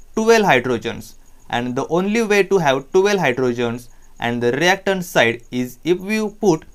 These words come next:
six right here on water to make twelve hydrogens, right? So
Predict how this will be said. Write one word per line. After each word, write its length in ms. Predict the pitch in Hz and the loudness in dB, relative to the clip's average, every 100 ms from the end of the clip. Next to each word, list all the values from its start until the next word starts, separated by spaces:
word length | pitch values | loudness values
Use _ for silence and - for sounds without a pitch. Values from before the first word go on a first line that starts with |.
| - - - | -20 -20 -20
six 440 | - - 240 233 175 | -12 -2 -2 -2 0
right 260 | 156 151 | 0 0
here 400 | - 165 123 120 - - | -4 -2 0 0 -4 -4
on 220 | 127 147 - | -4 -6 -12
water 520 | 127 143 147 110 - - - - - | -2 0 0 -2 -8 -14 -20 -20 -2
to 100 | 180 | 0
make 320 | 185 180 180 - - - - - | 2 0 -2 -10 -20 -20 -12 -4
twelve 320 | 220 220 196 | 0 2 2
hydrogens, 680 | 135 120 120 113 107 107 - - 117 | 2 0 -2 -4 -8 -12 -18 -16 -6
right? 300 | 123 185 180 - - - - - | 0 2 0 -6 -20 -20 -20 -20
So 540 | - 190 127 147 208 | -2 2 2 0 -6